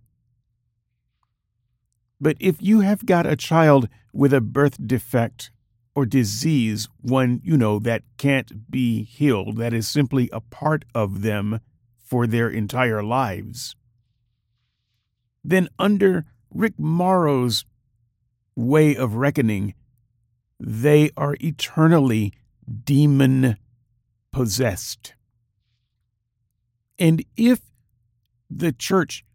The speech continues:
if anyone in the church dare tries to cast out the demon, and they will fail, <laughs> then that child is resistant to the healing of God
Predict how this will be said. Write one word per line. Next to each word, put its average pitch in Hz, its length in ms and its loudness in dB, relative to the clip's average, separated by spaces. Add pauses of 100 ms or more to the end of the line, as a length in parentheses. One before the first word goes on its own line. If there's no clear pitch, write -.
(140)
if 214 200 -2 (160)
anyone 180 580 4
in 147 140 0
the 139 80 0
church 135 280 -2 (220)
dare 180 260 2
tries 143 460 0
to 131 220 -4
cast 135 500 0
out 151 220 2 (140)
the 131 80 0
demon, 117 760 -2 (680)
and 120 240 0
they 127 160 2
will 107 300 -2 (220)
fail, 117 640 -4 (220)
<laughs> 147 100 2 (1600)
then 156 380 0 (120)
that 170 240 2
child 170 520 0
is 147 220 2
resistant 170 1000 0 (760)
to 185 200 0
the 180 120 6
healing 170 420 4
of 113 160 2
God 135 420 2